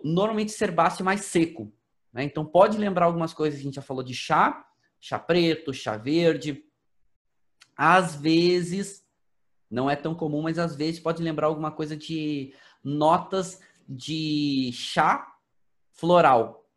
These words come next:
né? Aquela mistura floral, principalmente quando o vinho já tá um pouco mais evoluído. Então pode remeter aquele chá floral,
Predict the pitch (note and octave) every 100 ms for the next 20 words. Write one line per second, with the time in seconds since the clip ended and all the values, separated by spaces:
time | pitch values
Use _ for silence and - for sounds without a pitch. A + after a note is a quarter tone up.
0 | _ _ A#2 C3 C3+ C#3 C#3 C#3 - D#3
1 | E3 E3 D#3+ D3 C3+ E3+ F3 F3+ E3+ E3+
2 | E3+ E3 D3+ D#3+ D#3+ - _ D3 D#3 D3+
3 | D#3 D#3 C#3+ D#3 D#3 D3 D#3 C#3+ C#3+ D#3
4 | B2 G#2 - - - D#3 - D#3+ E3 E3
5 | D#3 D#3 D#3+ D#3+ D3+ - D#3+ D#3 - D3+
6 | C#3+ C#3+ A#2 - _